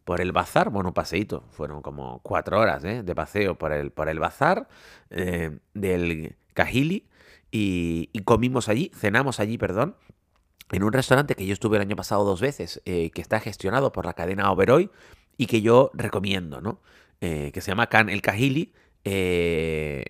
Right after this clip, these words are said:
eh, Mahmoud, ¿no? Na-, eh, Naguil Mah-, Mahmoud, ¿no? El famoso escritor egipcio, ¿no? Lleva el nombre de, del lugar.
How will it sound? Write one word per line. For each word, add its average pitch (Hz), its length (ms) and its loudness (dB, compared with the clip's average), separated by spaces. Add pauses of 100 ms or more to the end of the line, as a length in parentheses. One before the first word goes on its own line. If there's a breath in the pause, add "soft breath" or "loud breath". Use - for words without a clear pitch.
eh, 80 320 -4
Mahmoud, 98 540 2
¿no? 127 180 -2 (400 soft breath)
Na-, 98 400 0
eh, 92 240 -4
Naguil 107 440 2
Mah-, 92 280 -6
Mahmoud, 85 480 -4
¿no? 101 120 -2
El 90 140 -8
famoso 85 360 -6
escritor 80 420 -6
egipcio, 65 420 -14
¿no? 101 120 -12
Lleva 76 280 -8
el 73 100 -10
nombre 76 360 -6
de, 71 260 -8 (320 loud breath)
del 78 180 -8
lugar. 80 360 0